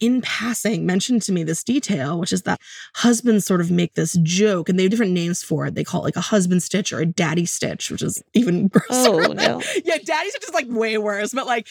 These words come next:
Speaker 1: it's, like, interesting 'cause I, it wasn't even clear at the time to me if it was a thing that actually happened or if it was, like, a joke that men made in the delivery room.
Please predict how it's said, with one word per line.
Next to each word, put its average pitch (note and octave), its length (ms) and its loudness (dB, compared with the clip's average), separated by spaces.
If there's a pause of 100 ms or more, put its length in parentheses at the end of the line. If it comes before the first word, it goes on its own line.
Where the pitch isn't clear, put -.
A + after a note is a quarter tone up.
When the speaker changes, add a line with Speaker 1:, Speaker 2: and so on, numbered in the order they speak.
(180)
Speaker 1:
it's, B3 140 0
like, D4 160 0
interesting F4+ 260 -2
'cause C#4 100 0
I, B3+ 200 2
it C4+ 80 0
wasn't D#4 260 -2
even G4 120 -2
clear A#3 220 2
at - 20 -2
the A3+ 80 -2
time G#3 220 2
to G#3+ 80 2
me G3 160 2
if G3 220 0
it A3 120 4
was G#3+ 120 4
a G3+ 60 4
thing C4 340 0
that A3+ 120 2
actually F#3+ 320 2
happened F3+ 580 0
or A3+ 120 0
if G3 80 0
it G#3 40 0
was, G3 100 0
like, F#3 120 -2
a F3 80 2
joke F3+ 500 0
that - 240 0
men F3+ 880 2
made F3+ 540 2
in F#3+ 320 0
the F#3 100 2
delivery B3+ 520 0
room. F4 400 -2